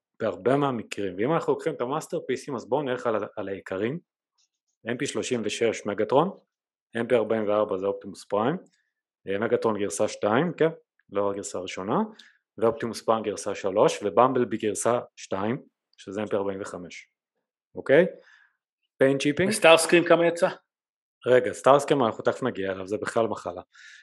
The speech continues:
Speaker 1: אבל פיין צ'יפינג, אוקיי? אה, אנשים קנו דמות בחמש מאות דולר, קיבלו אותה, הפכו אותה, וצבע ירד. אתה לא רוצה את זה בחמש מאות דולר, ואז יוצא לך, אה,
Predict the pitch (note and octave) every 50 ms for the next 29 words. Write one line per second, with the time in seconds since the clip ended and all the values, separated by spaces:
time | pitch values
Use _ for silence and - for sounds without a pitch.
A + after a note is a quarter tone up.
0 | - _ - - G#2+ F#2+ A2 G#2+ G2+ - - C#3 D3+ D3 C#3 E3+ E3 G#3 G#3 G#3+
1 | G#3 - - _ _ _ _ _ _ _ _ _ _ _ _ _ - G#2+ - -
2 | D3 F3 F#3+ F3+ - - _ _ _ _ _ _ _ - A2 G#2 G#2 G#2 G#2+ G#2
3 | G#2 G#2 G#2 G#2 G#2+ A2+ A#2+ A2+ A2 A2+ - - D3 C#3+ C#3+ B2+ B2 - C#3 A#2+
4 | B2+ C3+ C3 C3+ - - A2+ A#2+ B2+ A#2+ - A#2+ A2+ G#2+ A#2 A#2+ B2+ C3+ C3 C3
5 | - A2+ G2+ A#2 B2+ B2 B2 C3 B2 G#2+ - - - C3 B2+ B2+ B2+ - B2+ B2+
6 | B2 G#2 F#2+ G#2 A#2 A#2 A#2+ A#2+ - A#2+ A2 G#2 G#2+ G2 G2 F#2 G#2+ A2+ A2 -
7 | _ _ _ _ _ _ _ _ _ _ _ _ _ _ _ _ _ _ _ _
8 | _ _ _ _ _ _ _ _ _ _ _ _ _ - - A#2 G#2+ A#2 A#2 A#2+
9 | A#2 - A2+ A2 G2+ G#2+ F#2+ F#2+ - G#2+ G#2 G#2 G2 F#2+ G2 G2+ G2+ G2+ G2+ G2
10 | G#2 A#2+ B2+ - _ _ _ _ _ _ _ _ _ _ _ _ _ _ - G2+
11 | F2+ F2 F2+ F#2+ G#2 A2+ A#2+ B2+ C3 - D3 C#3+ - C3 C3 B2+ B2 - - B2
12 | B2 A#2+ A#2+ A#2+ B2 B2 A2 G#2+ G#2 G#2